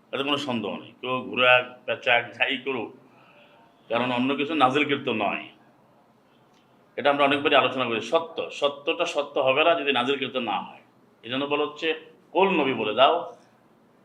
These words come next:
"আল হাক্কু মির রব্বিকুম", যেটা আঠারো ঊনত্রিশের শুরুতে আছে, অনেকগুলো আয়াতের মধ্যে আছে, "সত্যটি তোমাদের রবের পক্ষ থেকে এসেছে।"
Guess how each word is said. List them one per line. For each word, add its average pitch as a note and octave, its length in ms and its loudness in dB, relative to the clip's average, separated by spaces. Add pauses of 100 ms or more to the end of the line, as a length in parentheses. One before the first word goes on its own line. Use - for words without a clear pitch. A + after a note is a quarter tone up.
(720)
"আল A2 140 -2
হাক্কু C#3+ 520 2
মির C#3 260 -4
রব্বিকুম", A#2+ 880 -4 (1300)
যেটা A#2 220 10
আঠারো B2+ 280 6
ঊনত্রিশের A2+ 760 -6
শুরুতে G2+ 320 -12
আছে, C3 120 -10
অনেকগুলো D3+ 500 -2
আয়াতের A2+ 340 2
মধ্যে G2 240 -10
আছে, F2+ 160 -12
"সত্যটি F3+ 800 -6
তোমাদের D3+ 360 0
রবের C#3 400 2
পক্ষ F3 300 -6
থেকে D3+ 220 -4
এসেছে।" - 520 -10